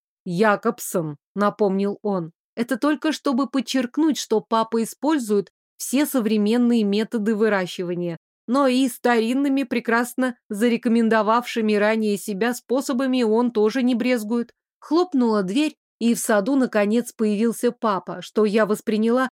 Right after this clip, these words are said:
не только с облегчением от того, что все тяготы рассказа о яблонях сейчас перейдут на моего старшего родственника, но и с некоторым огорчением от того, что наше с Болдуином уединение нарушено.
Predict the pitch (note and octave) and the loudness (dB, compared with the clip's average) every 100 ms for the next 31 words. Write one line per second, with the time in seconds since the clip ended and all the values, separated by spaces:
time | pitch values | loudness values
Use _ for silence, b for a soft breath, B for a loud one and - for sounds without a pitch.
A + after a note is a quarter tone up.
0 | _ _ A#3 A#3+ A3+ G3 G#3 A3+ G3+ A#3 | _ _ -2 2 2 2 0 0 0 -2
1 | - - C#4 G#3+ G3+ G3 G3+ A3+ G#3+ G3+ | -2 -2 0 0 0 -2 0 0 2 0
2 | - G#3 G3 - A3+ G#3 - G#3 F#3+ F#3+ | 0 -2 -2 -2 0 0 0 0 0 0
3 | G3+ G3+ G3+ - A3 F#3 F#3+ F#3 F3 A3 | 0 0 -2 -2 0 0 0 0 0 0
4 | G3 F#3+ F#3 F3 _ _ - A3 G3+ G#3+ | 0 -4 -4 -6 _ _ -6 -4 0 -2
5 | - A3+ A3+ A3 G#3 G#3 A3+ A3 A3+ A#3 | -2 -2 0 0 -2 -2 0 2 2 2
6 | G3+ G3 - A3+ G3 - G#3 G#3+ C4+ - | 2 0 0 -2 0 -2 -2 0 -2 -4
7 | - A#3 A3+ - G#3+ - _ - C4 C4+ | -4 -2 -2 -4 -8 -10 _ -2 0 2
8 | B3+ - B3 B3+ A#3+ B3 A#3 A3 - A3 | 0 0 0 0 -2 0 0 -2 -4 -4
9 | G#3 A3 G#3+ - C#4 A#3+ A3 A3+ - A3+ | 0 -2 -2 -2 0 0 -2 -4 -6 -4
10 | A3+ A3+ D4 - - G#3+ B3+ A#3+ B3 G#3 | -2 -2 -2 -4 -4 0 0 0 -2 -2
11 | G3+ B3 A#3 G#3 A#3 A3 A3 G#3 _ _ | 0 0 2 0 0 0 -2 -4 _ _
12 | A3+ A3+ A3+ G#3 A3+ C4 A#3 F#3 F3+ A3 | -2 0 2 2 2 2 2 0 -2 0
13 | A3 A3 - F#3+ F#3 | 0 0 -4 -6 -6